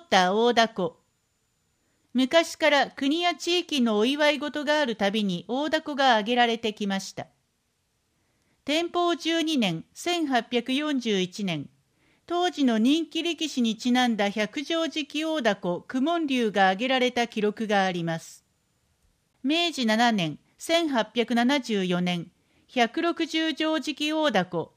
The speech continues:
時の運にかなう。明治十五年、千八百八十二年、記録に残る最大級の凧で、二百四十畳敷き大凧、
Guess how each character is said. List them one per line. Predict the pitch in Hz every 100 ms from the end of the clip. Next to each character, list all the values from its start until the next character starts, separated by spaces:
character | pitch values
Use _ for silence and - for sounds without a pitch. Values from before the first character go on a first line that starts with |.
| _ _ _ -
時 | 254 247 330
の | 339 339
運 | 330 240
に | 185
か | 196
な | 190 185
う。 | 143 - _ _ _ _ _ _ _ _ _ _
明 | 262 339 339
治 | - 202
十 | 302 311
五 | 208 196
年、 | 202 196 -
千 | - 330 330 269
八 | 233 220
百 | 226 220
八 | 214 202 254
十 | 240 262
二 | 233 220
年、 | 165 135 - _ _ _ _ -
記 | 262
録 | 311 330
に | 330 330
残 | 330 330
る | 247 190
最 | 185 277 311
大 | 320 320
級 | 320 233 214
の | 196
凧 | 190 233 190
で、 | 180 180 -
二 | 226
百 | 262 320 311
四 | 320 320
十 | 311 311 311
畳 | 269 294 294
敷 | 294
き | - 277
大 | 294 254
凧、 | 180 175 160 147